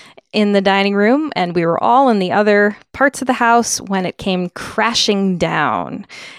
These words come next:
And we went to look, and the hook had not fallen out of the wall. It was still firmly in place.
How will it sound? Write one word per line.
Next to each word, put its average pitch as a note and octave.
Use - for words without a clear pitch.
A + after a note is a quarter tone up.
And E3
we D#3+
went G#3+
to -
look, B3
and G3+
the G3+
hook A#3+
had F#3+
not F3
fallen A#3+
out C#4
of C#4
the D#4
wall. B3
It -
was -
still G#3
firmly G#3
in C4+
place. -